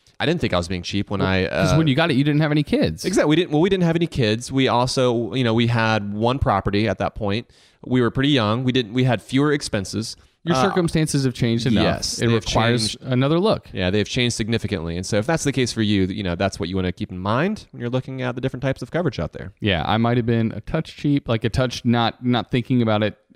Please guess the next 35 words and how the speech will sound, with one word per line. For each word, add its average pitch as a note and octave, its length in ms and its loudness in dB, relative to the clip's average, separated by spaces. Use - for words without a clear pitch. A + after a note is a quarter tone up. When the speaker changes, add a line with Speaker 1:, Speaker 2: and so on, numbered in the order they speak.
Speaker 2:
as G#2 300 -2
long-term G#2+ 400 0
as G2+ 100 0
I F#2 60 0
should F#2 220 -2
have. F#2 220 2
And - 80 0
at A2 60 0
the A2 80 -2
same A2+ 220 0
time, G2+ 180 0
also G#2+ 320 0
my G2+ 140 0
circumstances G2 720 -2
have G2 100 -2
changed D3+ 340 -2
a - 20 -10
good F2 160 -2
bit. E2+ 160 -2
And - 120 -4
so F2+ 160 0
for - 180 -4
both A#2 420 0
reasons, F2 480 0
it's - 120 -8
time F2 220 -2
to D#2+ 80 2
revisit. D2+ 440 -2
But G2 240 -2
okay, A2+ 260 0
Matt, F2 300 0
enough B2 260 0
about A#2 220 2
life G2 220 0
insurance. F2 440 -2